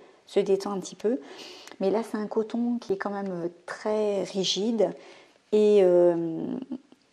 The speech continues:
je compte justement lui faire le chemisier en coton. Donc, il va falloir que j'adapte un petit peu. Donc ici, je vais, euh, augmenter un petit peu, euh, la marge,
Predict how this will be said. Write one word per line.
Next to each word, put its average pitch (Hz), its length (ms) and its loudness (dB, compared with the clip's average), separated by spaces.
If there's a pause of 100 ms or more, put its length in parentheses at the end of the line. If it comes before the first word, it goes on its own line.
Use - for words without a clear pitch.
(140)
je 180 140 0
compte 214 240 2
justement 226 340 0
lui 208 140 2
faire 208 260 2
le 226 180 6
chemisier 226 400 -2
en 196 100 0
coton. 202 440 -4 (320)
Donc, 190 160 -4
il 202 60 -2
va 180 100 2
falloir 196 360 0
que 180 420 2
j'adapte 180 440 0
un 190 60 -4
petit - 180 -10
peu. - 160 -18 (920)
Donc 254 200 8
ici, 277 440 2
je 226 100 -4
vais, 208 300 6
euh, 180 180 6 (400)
augmenter 262 540 6
un 240 100 4
petit - 180 -4
peu, - 160 -4
euh, 190 540 4 (1500)
la 190 120 4
marge, 196 460 0